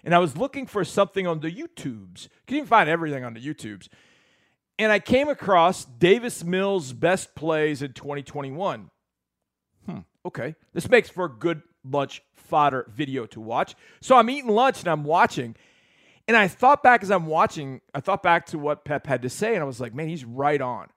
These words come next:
It's something you don't think about. "Oh, man, the pass drop's gotta be quicker." But it does. It really does need to improve. If things get a little bit quicker and faster. So I'm watching this, and as we got to the second part, you know, obviously after,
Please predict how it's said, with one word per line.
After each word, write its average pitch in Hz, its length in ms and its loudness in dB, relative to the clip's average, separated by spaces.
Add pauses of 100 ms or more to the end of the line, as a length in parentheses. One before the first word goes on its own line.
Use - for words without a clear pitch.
(520)
It's 240 180 0
something 269 440 4
you 196 80 -4
don't 196 200 0
think 208 220 -4
about. 135 380 -4 (320)
"Oh, 208 160 4
man, 180 240 2
the 156 60 -2
pass 170 280 2
drop's 143 260 0
gotta 135 200 0
be 113 80 -12
quicker." 143 480 -12 (580)
But 160 140 0
it - 80 -6
does. 220 480 4 (260)
It 190 60 0
really 240 220 2
does 202 180 4
need 202 140 -6
to 185 100 0
improve. 170 400 -4 (280)
If - 120 -4
things 277 240 -4
get 254 120 6
a 220 40 6
little 226 160 6
bit 202 100 2
quicker 233 260 -2
and 156 120 -6
faster. 185 500 2 (300)
So 262 160 0
I'm 254 80 2
watching 247 360 4
this, 170 300 -4 (640)
and 208 180 2
as 185 60 -4
we 214 100 -8
got 214 280 4
to 220 80 -8
the 190 80 -2
second 233 640 0 (120)
part, 156 420 0 (400)
you 143 60 -10
know, 131 60 -4
obviously 151 520 -2
after, 151 480 0